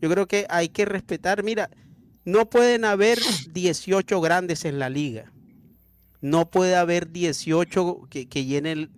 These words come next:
que tengan estadio propio y que llenen el estadio toda la, todos los, todas las fechas. Yo creo que eso es así, va a haber clubes aquí, va a haber clubes intermedios,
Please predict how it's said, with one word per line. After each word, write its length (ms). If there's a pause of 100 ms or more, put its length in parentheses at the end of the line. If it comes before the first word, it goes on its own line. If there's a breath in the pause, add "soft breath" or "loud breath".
que 120
tengan 340
estadio 420
propio 460
y 100
que 200
llenen 340
el 120
estadio 460
toda 280
la, 120 (140)
todos 240
los, 140 (160)
todas 280
las 240
fechas. 520 (840 soft breath)
Yo 120
creo 200
que 260 (380 soft breath)
eso 240
es 100
así, 320
va 120
a 40
haber 240
clubes 400
aquí, 400
va 120
a 20
haber 240
clubes 380
intermedios, 1000